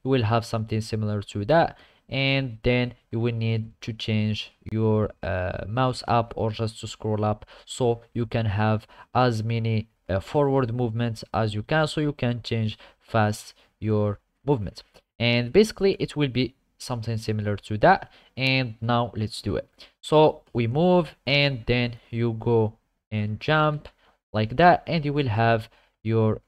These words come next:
direction that will be changed. So as you can see, now we can do it like that.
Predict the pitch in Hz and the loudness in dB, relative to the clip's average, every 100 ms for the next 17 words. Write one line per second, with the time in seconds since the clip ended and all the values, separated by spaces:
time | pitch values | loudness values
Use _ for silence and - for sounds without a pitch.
0 | - 113 110 110 113 101 101 - 98 87 | -2 0 2 -2 -6 -4 -6 -6 -8 -6
1 | 98 95 - - 143 - - _ - _ | -6 -8 -10 -6 -6 -6 -16 _ -20 _
2 | - 151 147 - _ - _ - 127 120 | -6 0 0 0 _ -20 _ -6 -2 -4
3 | 113 117 110 - 185 - _ _ 123 135 | -2 -4 -4 -2 -4 -4 _ _ -4 0
4 | 135 135 - 110 117 113 113 110 113 - | 0 -2 -4 -4 -4 -2 -2 -2 -4 -12
5 | _ - 95 90 92 - _ - 90 - | _ -10 -4 -4 -4 -14 _ -10 -8 -4
6 | 131 120 - | 0 0 -4